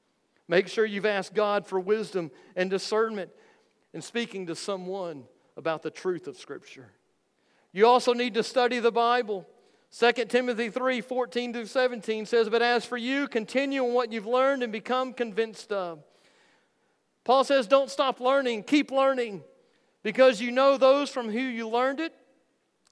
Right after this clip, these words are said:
and how from infancy you have known the Holy Scriptures, which are able to make you wise for salvation through faith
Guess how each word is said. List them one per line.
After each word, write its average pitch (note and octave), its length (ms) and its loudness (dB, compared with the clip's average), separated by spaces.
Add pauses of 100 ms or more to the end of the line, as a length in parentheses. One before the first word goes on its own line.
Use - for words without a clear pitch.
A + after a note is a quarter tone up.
and G3+ 120 -2
how B3 180 2
from G#3 220 -4
infancy C4+ 440 -4
you A#3+ 180 -4
have G#3 200 0
known A#3+ 240 -2
the A#3 80 0
Holy A3 220 0
Scriptures, C4 520 -8
which A3 160 -4
are G#3 80 -2
able A#3 220 0
to A#3 80 -2
make A#3 220 -2
you G3+ 100 -8
wise A#3+ 400 2
for A3 120 -8
salvation A3+ 600 -4
through G3 200 -8
faith A#3+ 460 -2